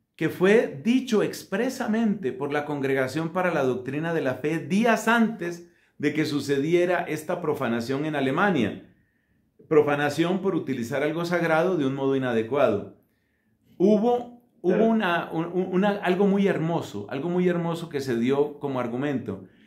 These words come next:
Speaker 1: Y es que se dijo, "Cuando se está bendiciendo a una pareja,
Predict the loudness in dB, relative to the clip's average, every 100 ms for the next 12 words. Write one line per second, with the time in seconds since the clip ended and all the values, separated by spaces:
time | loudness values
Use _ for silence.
0 | -2 4 4 4 4 4 4 2 0 -4
1 | -8 -18 _ _ _ _ _ _ -6 0
2 | 2 2 2 -2 -2 2 2 2 2 0
3 | -2 -2 0 0 -2 -2 -2 -4 -2 -2
4 | -2 -2 -2 -4 -8 -10